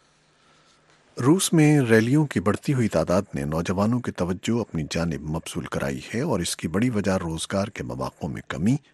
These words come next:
اور وہ تصویریں ہیں جن میں پولیس مظاہرین پر تشدد کرتی دکھائی دے رہی ہے۔ مزید تفصیل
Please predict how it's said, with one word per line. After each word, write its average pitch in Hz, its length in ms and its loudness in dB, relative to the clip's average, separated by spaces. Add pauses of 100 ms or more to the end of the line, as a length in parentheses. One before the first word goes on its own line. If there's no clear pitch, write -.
(140)
اور 85 240 -2
وہ 90 120 -6
تصویریں 107 460 -2
ہیں 98 260 -2 (480)
جن 120 80 4
میں 120 100 6
پولیس 123 340 0 (320)
مظاہرین 101 500 0
پر - 140 -8
تشدد - 520 -6
کرتی - 300 -10
دکھائی - 400 -6
دے 62 100 -10
رہی - 220 -12 (120)
ہے۔ - 80 -12 (1500)
مزید 139 260 2
تفصیل 131 420 2